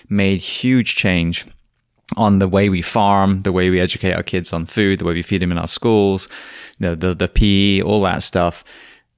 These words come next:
It was just go to your house, shut the fuck up.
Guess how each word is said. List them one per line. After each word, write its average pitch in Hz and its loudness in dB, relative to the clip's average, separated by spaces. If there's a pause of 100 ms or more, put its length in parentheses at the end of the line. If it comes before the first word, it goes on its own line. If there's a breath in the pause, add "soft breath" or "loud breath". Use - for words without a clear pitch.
It 107 0
was 90 -4 (600)
just - -10
go 101 2
to 113 2
your 127 2
house, 95 -2
shut - -2
the 123 -2
fuck 123 -2
up. 92 0